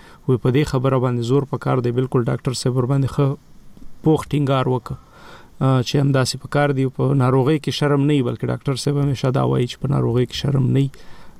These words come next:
آ، بلکې شرم بیا په دې خبره کې دی چې ته خپل ناروغي،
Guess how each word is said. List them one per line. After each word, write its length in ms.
آ، 380
بلکې 440
شرم 400
بیا 120
په 120
دې 120
خبره 340
کې 200
دی 100
چې 200
ته 140
خپل 420
ناروغي، 560